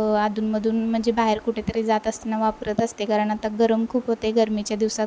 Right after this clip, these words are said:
कॉटनचेच बेस्ट आहेत कपडे. आणि बाकीचे जे आहेत तर ते सगळे डिझाईनवालेच आहेत.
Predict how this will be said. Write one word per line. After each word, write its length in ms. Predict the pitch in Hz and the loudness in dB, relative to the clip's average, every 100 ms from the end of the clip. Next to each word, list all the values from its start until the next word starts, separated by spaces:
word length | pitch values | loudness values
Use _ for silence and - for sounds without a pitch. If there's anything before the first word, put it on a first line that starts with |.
| - | 2
कॉटनचेच 520 | 226 208 214 214 220 | 2 2 -2 -2 -4
बेस्ट 380 | 208 220 - - | 0 0 0 0
आहेत 160 | 220 214 - | 0 0 -2
कपडे. 260 | 214 202 | -4 0
आणि 640 | 247 - - - - - 226 | -2 -2 -16 -16 -16 -4 4
बाकीचे 460 | 226 226 254 277 | 4 4 0 2
जे 140 | 247 269 | 4 4
आहेत 220 | 262 247 | 4 2
तर 80 | 247 240 | 2 2
ते 80 | 247 | 2
सगळे 240 | 254 240 | 6 4
डिझाईनवालेच 800 | 226 233 220 220 226 226 226 220 | 4 2 2 0 0 2 0 0
आहेत. 240 | 233 220 | 0 0